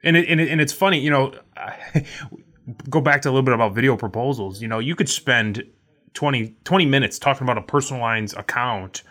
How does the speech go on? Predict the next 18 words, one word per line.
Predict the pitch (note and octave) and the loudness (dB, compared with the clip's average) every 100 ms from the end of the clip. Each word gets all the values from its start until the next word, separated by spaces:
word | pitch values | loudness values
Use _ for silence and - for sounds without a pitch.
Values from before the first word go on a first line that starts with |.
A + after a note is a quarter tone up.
| - | -8
with | A2+ | -6
somebody, | - A2 F#2+ G2+ | -2 -4 -6 -4
and | A#2+ | 2
you've | C#3+ | 2
heard | D3+ D3+ | 4 4
agencies | B2 A#2+ G#2 G#2+ - | 4 0 -4 -6 -2
talking | A#2 A2 | -2 -2
about | F#2+ | -6
it. | F2 | -4
"Well, | A2+ | 0
I | C3 | 2
wanna | E3 G#3+ | 4 4
make | G3 | 2
sure | - D#3 | 2 2
I | C#3+ | 0
touch | - C3+ C3 | 0 -4 -4
on | A2 | -6
everything." | G#2 - - - | -8 -14 -16 -18